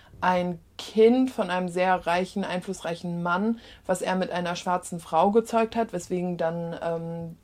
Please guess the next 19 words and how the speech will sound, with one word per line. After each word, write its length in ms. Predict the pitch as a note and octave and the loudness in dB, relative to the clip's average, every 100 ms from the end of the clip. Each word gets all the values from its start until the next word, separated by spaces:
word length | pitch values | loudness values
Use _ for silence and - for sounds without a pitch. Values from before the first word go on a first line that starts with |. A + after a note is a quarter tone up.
| - E3 | -20 -2
Dido 640 | F#3 F3 G3 G#3+ A3 A3+ A#3+ - - - _ | 4 6 8 8 10 8 4 -4 -20 -20 _
halt 260 | F3+ F#3 E3+ | -2 0 0
auch 160 | F3+ F#3 | -2 -2
Mixed 320 | F3+ - E3+ | -4 -4 -4
Race 340 | E3 F#3 G#3 | 0 0 2
ist 320 | B3 C#4 - | 0 0 -2
und 220 | F#3 F3 F#3+ | -6 -4 -2
nicht 160 | F#3 | -4
so 80 | F#3 | -2
richtig 320 | F3 F3 F3+ | -4 -6 -8
am 160 | F3 E3+ | -4 4
Hof 180 | A3+ A3+ | 4 4
aufgenommen 580 | G#3 - G3+ G3+ G3+ G3 | 2 2 0 2 4 4
wird, 340 | G#3 G#3+ - | 6 4 2
aber 340 | E3 E3 E3 D#3+ | 0 2 2 -2
irgendwie 340 | D#3+ E3 D#3 | -12 -10 -8
dann 220 | D#3 D#3 | -8 2
doch 360 | F#3+ A#3 A3+ - | 6 8 6 0
und, 380 | E3+ E3 D#3+ | -4 -4 -8